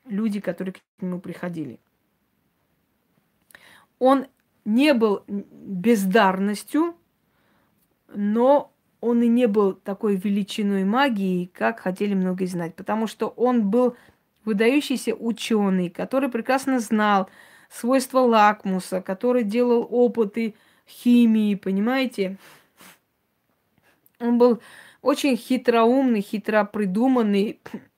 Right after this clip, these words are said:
<clears throat> человек и знал, как привлечь давление. Он был, ой, доверие. Он был отличный психолог. Это всё, если приплюсовать, получается, получается граф Калиостро.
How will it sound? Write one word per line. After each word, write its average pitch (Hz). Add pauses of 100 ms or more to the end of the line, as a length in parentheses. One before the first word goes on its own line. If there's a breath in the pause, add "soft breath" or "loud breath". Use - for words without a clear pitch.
(140)
<clears throat> -
человек 214 (140)
и 202
знал, 240
как 247
привлечь 220
давление. 196
Он 220
был, 240 (560 loud breath)
ой, 185
доверие. 196
Он 190
был 226
отличный 247
психолог. 208
Это 247
всё, 254
если 220
приплюсовать, 233
получается, 254 (500 loud breath)
получается 233
граф 226
Калиостро. 196